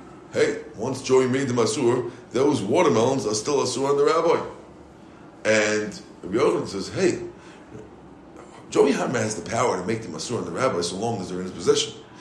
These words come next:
Once Shemitah comes, they all become hefkerified. And once they're hefkerified,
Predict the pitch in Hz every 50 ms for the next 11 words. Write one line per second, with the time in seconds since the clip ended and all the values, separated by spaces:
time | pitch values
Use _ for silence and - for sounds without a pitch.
0 | - - - - 123 165 180 - - 113 113 104 101 104 92 92 - 123 135 139
1 | 139 135 - - - - - - - - 71 78 107 123 - 117 107 110 107 104
2 | 95 101 95 - - 143 143 139 117 98 - - 82 80 - - - - - -
3 | - - - - - 98 123 143 143 - 120 113 107 107 104 - - 170 165 -
4 | - 98 90 98 110 - -